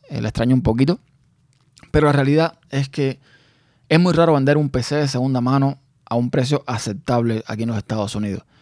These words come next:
Cuando es un Mac no hay problema, de segunda mano se vende muy bien, pero cuando es un P C, mm. Eh, he visto ordenadores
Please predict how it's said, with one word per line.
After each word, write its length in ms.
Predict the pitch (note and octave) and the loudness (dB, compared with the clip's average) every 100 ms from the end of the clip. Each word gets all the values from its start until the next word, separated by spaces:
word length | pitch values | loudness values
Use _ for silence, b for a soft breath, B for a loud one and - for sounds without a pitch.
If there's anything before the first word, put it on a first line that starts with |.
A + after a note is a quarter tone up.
| b b b b | b b b b
Cuando 220 | C#3 C#3 | 0 2
es 40 | F3 | 2
un 160 | E3 | 2
Mac 300 | E3 E3+ - - | 2 2 0 -4
no 100 | C3 | -2
hay 60 | |
problema, 400 | C3 A#2 F2+ F2 - | 0 -2 -4 -8 -10
de 100 | A2+ | -6
segunda 220 | B2 C3 | -2 0
mano 160 | B2+ C#3 | 2 2
se 60 | |
vende 160 | B2+ B2+ | 2 2
muy 160 | A2+ A2 | 0 0
bien, 240 | A2+ - | -2 -4
pero 140 | A2+ G#2+ | -8 -6
cuando 180 | A2+ | 0
es 60 | C#3+ | 0
un 80 | E3 | 0
P 160 | - A2+ | -4 -6
C, 300 | - D3+ - _ _ _ _ _ - | 0 0 -2 _ _ _ _ _ -2
mm. 100 | F3+ B2+ - _ b b b b b b b b b b _ - | 0 0 -4 _ b b b b b b b b b b _ -8
Eh, 400 | C3 B2+ B2 A#2+ | -4 -2 -2 -2
he 120 | C#3 | 4
visto 500 | E3 D3 - B2+ C#3 _ - | 4 4 0 -4 -4 _ -6
ordenadores 880 | A#2+ A2+ A2+ B2 B2 A#2 A#2+ - | -2 0 2 4 4 2 -2 -12